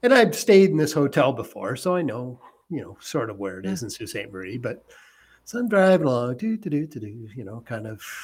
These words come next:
Speaker 1: "Uh, I'm tired. It's, uh, it's gonna be nice to get to the hotel room. Turn right." So I turned right. <laughs>
Speaker 2: Did it bring you into the U S?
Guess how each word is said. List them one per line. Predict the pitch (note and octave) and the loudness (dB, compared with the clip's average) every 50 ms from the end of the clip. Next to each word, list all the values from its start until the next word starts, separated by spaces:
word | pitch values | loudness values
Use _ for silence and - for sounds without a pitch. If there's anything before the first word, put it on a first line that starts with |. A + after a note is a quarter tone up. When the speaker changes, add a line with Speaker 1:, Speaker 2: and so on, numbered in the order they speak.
| - - | -14 -12
Speaker 1:
"Uh, | F#3 F3 | -10 -10
I'm | D#3+ D#3 D3+ B2 - - - - - - _ | -8 -6 -8 -8 -8 -8 -10 -10 -12 -12 _
tired. | - - - - - - - - | -16 -16 -14 -14 -16 -16 -18 -16
It's, | - - - - | -12 -12 -10 -10
uh, | A#2+ A#2 A2+ - | -10 -14 -16 -16
it's | - - | -18 -12
gonna | - C3+ A#2 G2+ | -12 -10 -10 -10
be | G2 | -12
nice | F#2+ - - | -14 -14 -16
to | - - | -18 -20
get | - - | -20 -20
to | - | -20
the | A#2 | -18
hotel | G#2+ G2 - - - A2+ | -18 -18 -18 -20 -20 -20
room. | A2+ A#2 B2 - _ _ - - - - _ _ | -20 -20 -20 -20 _ _ -20 -20 -20 -20 _ _
Turn | - C#4+ C#4 E3+ | 2 4 4 6
right." | C3+ F3 G#3 E3+ - - - _ _ _ _ | 6 6 4 4 2 -4 -12 _ _ _ _
So | - - G3+ F#3+ F#3+ - - _ _ - | -10 -6 -4 -4 -4 -6 -10 _ _ -12
I | G#2 A#2 B2+ | -10 -10 -8
turned | B2 - D3 E3 F3 | -6 -4 -4 -2 -2
right. | F#3 G#3 A3+ - - - _ _ _ _ _ _ | -2 -4 -6 -6 -10 -12 _ _ _ _ _ _
<laughs> | - - - - - - - - - - - - - _ _ _ D3 D3 - - _ - - - - _ | -4 -4 -4 -6 -14 -20 -20 -20 -20 -20 -20 -20 -20 _ _ _ -6 -6 -6 -8 _ -18 -18 -18 -12 _
Speaker 2:
Did | - A3+ | 2 4
it | A3+ A3+ G3 | 4 4 4
bring | G3+ F#3 F3+ | 2 0 0
you | F3+ F#3 F#3 | 0 0 2
into | F#3+ G3+ G#3+ | 2 2 2
the | G3+ G3 | 2 2
U | F#3 F3+ | 2 2
S? | F3 F3 F#3+ G#3 F3+ | 2 2 2 0 0